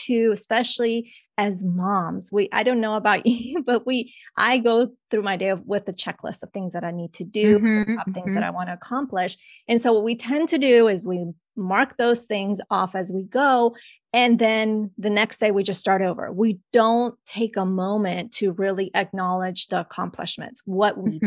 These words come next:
Speaker 1: did. So when I talk about money wins and, and keeping track of those, it's any time that you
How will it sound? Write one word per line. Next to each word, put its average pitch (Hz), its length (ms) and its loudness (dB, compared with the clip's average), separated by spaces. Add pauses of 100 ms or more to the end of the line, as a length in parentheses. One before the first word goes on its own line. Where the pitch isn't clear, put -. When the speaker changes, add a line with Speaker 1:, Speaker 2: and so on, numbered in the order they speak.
Speaker 1:
did. - 180 -8 (320)
So 233 240 2
when 220 460 0
I 226 160 -2
talk 254 280 -6
about 190 300 -2
money 180 380 -4
wins 175 320 -8
and, 185 200 -6
and 190 140 -6
keeping 196 420 -6
track 190 540 -4
of 175 180 -6
those, 170 340 -10 (420)
it's 226 220 0 (420)
any 285 260 2
time 214 480 -2
that 180 200 0
you 180 520 -4